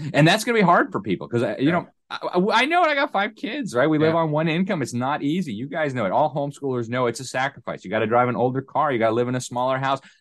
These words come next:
Speaker 1: There's not always money to go take a ski vacation or whatever, right? Uh, so we know that. And it's so tempting. Well,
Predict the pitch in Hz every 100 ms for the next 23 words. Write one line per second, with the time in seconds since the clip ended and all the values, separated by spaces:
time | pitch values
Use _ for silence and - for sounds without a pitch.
0 | - 104 120 123 131 123 120 135 127 117
1 | 113 123 110 107 - 120 110 104 95 107
2 | 101 104 95 95 95 95 78 90 113 -
3 | - - 101 104 131 151 143 170 185 101
4 | 107 110 - 165 156 165 - 175 196 98